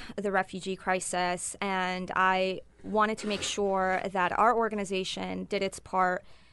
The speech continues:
to, uh, really work to advocate for admitting more Syrian refugees. And, uh, you know, you and I have worked very closely on this issue, and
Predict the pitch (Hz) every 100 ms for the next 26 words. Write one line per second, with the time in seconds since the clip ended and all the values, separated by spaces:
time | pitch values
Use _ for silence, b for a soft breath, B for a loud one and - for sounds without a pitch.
0 | b - - 208 196 185 185 - - 202
1 | 220 294 302 190 208 202 - - 180 185
2 | 180 185 190 180 - - 190 185 185 185
3 | 190 190 180 180 180 185 180 - - -
4 | 190 175 185 185 - - 131 120 214 -
5 | 196 185 190 180 - 190 185 - - -
6 | 190 185 180 - - - - - - -
7 | - 202 214 202 185 190 185 180 185 -
8 | - - 185 - 190 185 185 175 190 185
9 | 180 165 - - 180 175 175